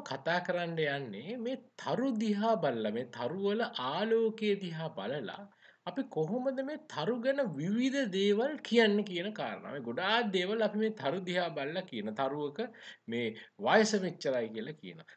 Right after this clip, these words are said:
තරුවේ උෂ්ණත්වය මෙච්චරයි කියලා කියනවා. ඊට පස්සේ තරුවක තියෙන සංයුතිය, මේ පරමාණුක සංයුතිය, මේවා, මේවා තමයි මේ තරුවේ තියෙන්නේ කියලා අපි කියනවනේ. ඊට පස්සේ තරු-, පරු-, තරුවක් කොච්චර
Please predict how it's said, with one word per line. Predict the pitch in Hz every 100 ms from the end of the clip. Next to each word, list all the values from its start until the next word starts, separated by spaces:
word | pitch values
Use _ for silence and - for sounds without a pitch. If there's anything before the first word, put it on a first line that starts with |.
| -
තරුවේ | 143 165 226
උෂ්ණත්වය | 175 - 233 226 226 214
මෙච්චරයි | 185 156 - 151 - 131
කියලා | 120 151 170
කියනවා. | 123 101 - - -
ඊට | - 139
පස්සේ | 196 208 214
තරුවක | 135 175 214 208
තියෙන | 214 220 214 151 107
සංයුතිය, | - 147 190 254 226 - 87 -
මේ | - 117
පරමාණුක | - 113 131 170 185 196 208
සංයුතිය, | 214 160 151 175 139
මේවා, | 120 151 185 180
මේවා | 175 185 185
තමයි | 185 214 202
මේ | 185
තරුවේ | 165 160 175 175
තියෙන්නේ | 165 160 165 170
කියලා | 214 175
අපි | 165
කියනවනේ. | 165 175 175 165 160 - -
ඊට | - 170
පස්සේ | 190 208
තරු-, | 165 143 156
පරු-, | 147 143 160
තරුවක් | 151 143 214 240 240
කොච්චර | 160 202